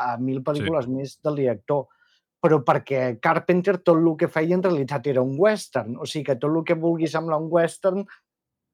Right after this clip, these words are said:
Speaker 1: modern, en part veu de Carpenter.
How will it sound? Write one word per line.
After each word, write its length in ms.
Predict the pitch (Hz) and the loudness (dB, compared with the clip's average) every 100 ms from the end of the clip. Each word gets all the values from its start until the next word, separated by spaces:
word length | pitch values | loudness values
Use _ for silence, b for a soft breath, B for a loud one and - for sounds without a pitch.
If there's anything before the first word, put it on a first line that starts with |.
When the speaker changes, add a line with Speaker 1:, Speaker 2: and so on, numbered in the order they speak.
| - | -2
Speaker 1:
modern, 680 | 175 156 143 151 160 226 254 _ _ _ _ | 2 2 4 2 2 0 -4 _ _ _ _
en 180 | 135 147 | -6 -2
part 260 | 139 147 170 | 0 0 2
veu 320 | 139 139 165 | 4 4 2
de 180 | 165 131 | -2 -4
Carpenter. 580 | 120 120 - 107 104 | -2 -4 -4 -12 -12